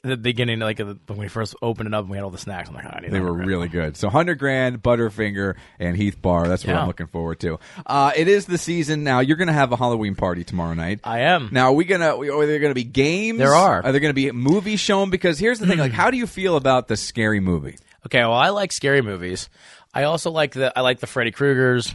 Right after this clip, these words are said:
Speaker 1: I'm, I'm a big Freddy fan. Uh, the Jasons, the, you know, things like that. The
Speaker 2: I'm
Speaker 1: Scream is probably one of my favorites. I love Scream.
Speaker 2: I've seen the Scream
Speaker 1: It's a great
Speaker 2: movies.
Speaker 1: movie.
Speaker 2: I've seen them.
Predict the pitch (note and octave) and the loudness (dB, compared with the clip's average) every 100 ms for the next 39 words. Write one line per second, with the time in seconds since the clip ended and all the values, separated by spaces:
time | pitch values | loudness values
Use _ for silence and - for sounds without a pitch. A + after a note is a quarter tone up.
0 | - A#2 G2 G#2+ G#2 A2 G2+ - G2+ F#2+ | -2 -2 0 -2 0 -2 -4 -6 -6 -6
1 | G#2 G#2 G2+ - - - - - G2 F2+ | -6 -6 -6 -10 -20 -20 -16 -10 -8 -8
2 | G2 G2 F#2+ - F#2 F#2 - E2+ F2+ F2+ | -10 -10 -10 -12 -14 -14 -16 -16 -14 -14
3 | - F#2+ E2 D#2+ D2+ D#2 G#2 B2 D3+ C3+ | -14 -14 -14 -12 -10 -10 -10 -10 -6 -4
4 | C#3+ C#3 C#3 - C3 A#2+ B2 A2+ - A2+ | -2 -2 -4 0 2 2 -2 -4 -4 -2
5 | A2+ A#2+ - G#2 A2 G#2+ - B2+ B2 B2 | -2 -4 -6 -4 -2 -4 -6 -6 -2 -2
6 | F3 - G3+ F3 - D3+ A#2 F2+ B2+ B2 | -4 -8 -8 -8 -6 -6 -4 0 2 2
7 | A#2+ A#2 A#2 A#2+ - B2+ A#2 D#2 | 2 2 0 -2 -2 -2 -2 -6